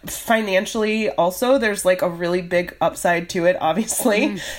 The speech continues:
Speaker 1: And I definitely, when I was cognizant of that, was able to be like, "Oh, wow, college, this is easier because I don't have a sibling." <laughs> But
Speaker 2: Yeah.
Speaker 1: I,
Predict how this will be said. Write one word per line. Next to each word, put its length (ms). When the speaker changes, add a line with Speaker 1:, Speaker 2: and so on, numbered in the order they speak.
Speaker 1:
And 280
I 120
definitely, 560
when 140
I 100
was 140
cognizant 500
of 80
that, 200
was 180
able 240
to 100
be 180
like, 320
"Oh, 260
wow, 360
college, 840
this 360
is 200
easier 680
because 480
I 120
don't 240
have 140
a 40
sibling." 680
<laughs> 60
But 200
Speaker 2:
Yeah. 180
Speaker 1:
I, 640